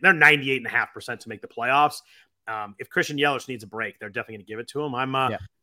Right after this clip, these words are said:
Speaker 1: I'm a little worried. I really wanna see him in the, in the lineup coming up. I think they play,
Speaker 2: Yeah,
Speaker 1: uh, they do play
Speaker 2: sure.
Speaker 1: tomorrow. They play against the Marlins, but,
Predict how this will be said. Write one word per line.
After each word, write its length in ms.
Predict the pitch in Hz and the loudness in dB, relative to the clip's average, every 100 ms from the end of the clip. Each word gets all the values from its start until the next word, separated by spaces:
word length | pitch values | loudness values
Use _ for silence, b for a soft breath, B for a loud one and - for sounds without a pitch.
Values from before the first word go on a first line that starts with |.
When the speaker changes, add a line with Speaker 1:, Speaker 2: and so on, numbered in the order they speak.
| _ | _
Speaker 1:
I'm 140 | 180 220 | 4 10
a 40 | |
little 160 | 233 208 | 10 10
worried. 200 | 196 165 | 10 8
I 40 | |
really 240 | 160 180 180 | 6 4 2
wanna 240 | 165 151 | 2 0
see 220 | - 170 | -2 -6
him 180 | 139 151 | -2 -2
in 80 | 151 | -2
the, 140 | 143 | -4
in 180 | 143 135 | -4 -4
the 60 | 135 | -4
lineup 320 | 131 131 - | -4 -4 -8
coming 180 | 131 123 | -12 -10
up. 120 | 113 | -10
I 60 | 113 | -12
think 160 | 151 | -10
they 100 | 160 | -10
play, 340 | 143 - 139 123 | -10 -8 -2 0
Speaker 2:
Yeah, 140 | 104 | 0
Speaker 1:
uh, 40 | |
they 100 | 113 | -4
do 140 | 127 151 | -8 -8
play 200 | 165 170 | -4 -4
Speaker 2:
sure. 80 | 139 | -2
Speaker 1:
tomorrow. 320 | 139 143 139 | -2 -2 -2
They 80 | 131 | -6
play 160 | 135 | -6
against 180 | 135 123 | -8 -8
the 80 | 113 | -10
Marlins, 400 | 117 120 113 98 | -8 -8 -8 -12
but, 180 | 113 | -14